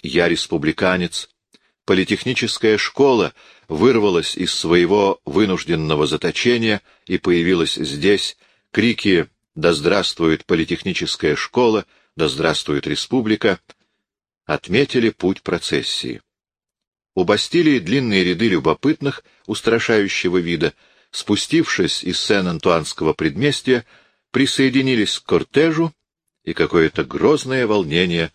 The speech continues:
всколыхнуло толпу. Вандомская колонна, колонна, воздвигнутая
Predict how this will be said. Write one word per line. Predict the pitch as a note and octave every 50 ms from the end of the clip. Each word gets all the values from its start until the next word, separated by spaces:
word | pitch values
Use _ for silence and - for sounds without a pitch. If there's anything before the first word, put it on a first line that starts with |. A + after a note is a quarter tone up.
| _ _ _ _ _
всколыхнуло | - - - - - E2 D2+ C#2+ - - - D#2 D2+ D2 C#2+ C#2+ C#2 C2+ - _ _ _ _ _
толпу. | - D#2 C#2+ C2+ - _ - C#2 B1+ - - _ _ _ _ _ _ _ _ _ _ _ _ _ _ _ _ _ _ _ _ _ _ _ _ _ _ _ _ _ _ _ _ _ _ _ _ _ _ -
Вандомская | F2 G2 G#2 G2 A#2 A2+ G#2+ - - - A2 G#2+
колонна, | - - G#2 G#2+ B2+ C3 B2 G#2 E2+ D2+
колонна, | - - E2 E2+ F#2+ G#2 F#2+ F#2+ F#2+
воздвигнутая | F2+ E2+ D#2 - F2+ G2 F#2+ F2 F#2+ F2 - F#2+ F2 E2